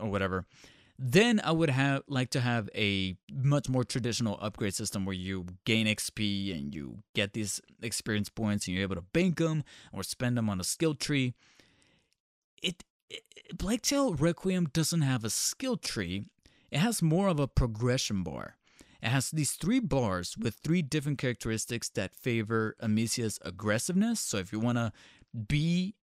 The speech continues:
uh, more of an attacker rather, rather than being sneaky, the stealth bar, where if you do wanna be m-, uh, much sneakier and be able to take the much more quiet approach, and then when you wanna get crafty and be able to,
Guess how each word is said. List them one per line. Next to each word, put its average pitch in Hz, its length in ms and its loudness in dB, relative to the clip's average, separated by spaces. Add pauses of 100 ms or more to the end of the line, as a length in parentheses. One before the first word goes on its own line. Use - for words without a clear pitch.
uh, 139 220 0
more 160 260 6
of 147 120 0
an 151 100 2
attacker 156 500 -2
rather, 117 640 2
rather 120 420 0
than 107 340 2
being 110 300 0
sneaky, 139 560 0 (520)
the 120 160 0
stealth 214 440 0
bar, 104 240 2
where 98 220 0
if 90 140 -6
you 101 80 -6
do 131 120 2
wanna 120 200 2
be 113 100 2
m-, 107 240 2
uh, 110 100 0
much 101 180 0
sneakier 110 540 2
and 98 120 0
be 104 100 0
able 101 140 -2
to 90 60 -10
take 104 180 -6
the 101 80 -6
much 98 180 -2
more 92 140 -6
quiet 143 320 0
approach, 98 520 -2 (400)
and 160 240 6
then 151 240 6
when 135 120 2
you 131 80 2
wanna 123 160 2
get 110 180 -2
crafty 117 560 0
and 98 120 -2
be 107 180 0
able 104 160 -2
to, 92 180 -4